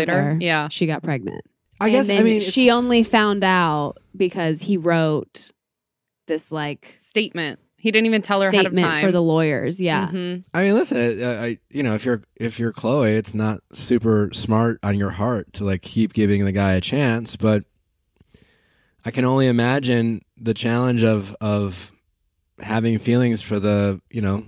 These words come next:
Speaker 3: father of your kids and, and hoping to maybe make that work. I don't know if she needs
Speaker 2: To put it
Speaker 3: you
Speaker 2: on
Speaker 3: know,
Speaker 2: social media.
Speaker 3: well, I
Speaker 2: Just
Speaker 3: don't know if she
Speaker 2: yet.
Speaker 3: Yeah, I know. I get that. She sounds like she made a mistake, but, like, I don't know if, like, she needs, like,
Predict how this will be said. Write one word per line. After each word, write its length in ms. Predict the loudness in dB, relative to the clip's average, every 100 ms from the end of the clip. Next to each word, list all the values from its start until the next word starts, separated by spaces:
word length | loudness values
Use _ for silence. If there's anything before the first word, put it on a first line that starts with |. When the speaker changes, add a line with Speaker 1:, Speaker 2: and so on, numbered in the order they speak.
| -16
Speaker 3:
father 540 | -14 -4 -2 0 0
of 80 | 2
your 160 | 2 0
kids 340 | 2 0 0
and, 180 | -2 -2
and 140 | -2
hoping 400 | 2 2 0 -2
to 100 | -2
maybe 460 | 0 2 2 0 -2 _ _ _ _ _ _ _ _ _ _ -6
make 280 | -2 -2
that 260 | 0 0 2
work. 400 | 2 2 -2 -8 -18 _ _ -4
I 80 | 0
don't 240 | 0 0
know 220 | -2 -2
if 80 | -2
she 200 | -4 -2
needs 580 | 0 0 0 -4 -14 -20 _ _ _ -16
Speaker 2:
To 120 | -12
put 200 | -4 -2
it 120 | 2
Speaker 3:
you 60 | 2
Speaker 2:
on 40 |
Speaker 3:
know, 100 | 2
Speaker 2:
social 280 | 2 0 -2
media. 560 | -2 -2 -4 -8 -14 -18 _ _ _ -2
Speaker 3:
well, 400 | -2 -2 -6 _ _ -2
I 80 | 0
Speaker 2:
Just 160 | 2
Speaker 3:
don't 60 | 2
know 0 |
if 40 | 4
she 40 |
Speaker 2:
yet. 360 | 4 4 0 -4 _ _ _ _ -20 -8
Speaker 3:
Yeah, 140 | -6 -4
I 100 | -2
know. 120 | 0
I 80 | 0
get 160 | 0
that. 180 | -2 -6
She 100 | -6
sounds 160 | -2 -2
like 100 | 0
she 80 | 2
made 140 | 2
a 20 |
mistake, 480 | 0 -2 -2 -2 -2
but, 160 | -4 0
like, 180 | -2 0
I 80 | 0
don't 220 | 2 2
know 280 | 0 0 0
if, 280 | -4 -6 -8
like, 280 | -8 -10 -16
she 220 | -12 -6
needs, 380 | -4 -2 -2 -4
like, 300 | -4 -4 -8